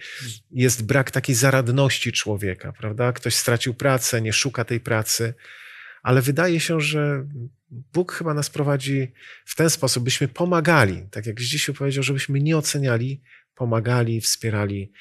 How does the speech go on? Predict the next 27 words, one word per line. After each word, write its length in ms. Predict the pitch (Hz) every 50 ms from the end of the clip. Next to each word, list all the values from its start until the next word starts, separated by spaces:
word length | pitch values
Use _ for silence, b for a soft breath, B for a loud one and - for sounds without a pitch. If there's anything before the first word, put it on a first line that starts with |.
| B B B
wspierali 440 | B - - - 117 110 110 110 107
modlitwą. 440 | 107 107 101 101 104 - - 107 101
Jest 220 | 120 160 160 -
jeszcze 220 | 175 - - - 143
pewien 280 | - 151 143 139 127
fragment, 420 | - - 156 151 135 127 123 113 -
którym, 300 | - - 120 120 113 110 B B B B B B B B B B B
e, 320 | - 110 117 117 117 117
chciałbym 360 | 113 - - - 131 127 127
się 140 | 120 - 123
z 60 | 107
wami 240 | 101 117 117 120 113
podzielić. 480 | - 123 107 107 107 95 98 110 - -
Księga 320 | - - 139 143 143 139
Wyjścia, 360 | 113 110 98 90 - - 113
pozwólcie, 380 | 104 120 120 117 120 110 123 117
że 140 | 104 104 104
ja 120 | 104 98
tym 180 | - - 107 101
razem, 320 | 101 98 - 101 92 85
e, 240 | - 98 104 110 110
przeczytam. 600 | 110 - - 104 - - 90 - 90 107 135 139
To 80 | - 113
jest 100 | - -
przekład 560 | - - 110 - - 104 98 - - - _ -
Piotra 260 | - 101 - 107 107
Zaręby. 520 | 95 104 101 98 95 92 92 127 165 180